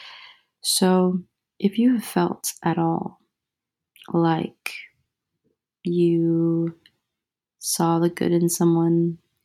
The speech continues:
and knew that they couldn't hold that, but just kept diving in emotionally or whateverly,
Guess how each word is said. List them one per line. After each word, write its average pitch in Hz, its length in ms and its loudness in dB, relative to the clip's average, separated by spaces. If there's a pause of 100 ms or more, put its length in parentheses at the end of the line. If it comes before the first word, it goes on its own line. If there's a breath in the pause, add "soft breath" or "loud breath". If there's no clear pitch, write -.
and 175 260 4
knew 214 720 4
that 220 200 -8
they 208 80 0
couldn't 214 480 0 (160)
hold 202 380 -2
that, 214 260 -2 (1200)
but 165 160 -2
just - 260 -8
kept - 600 -8 (400)
diving 165 440 0
in 165 300 0 (180)
emotionally 165 720 -2
or 156 280 -10
whateverly, 165 800 -6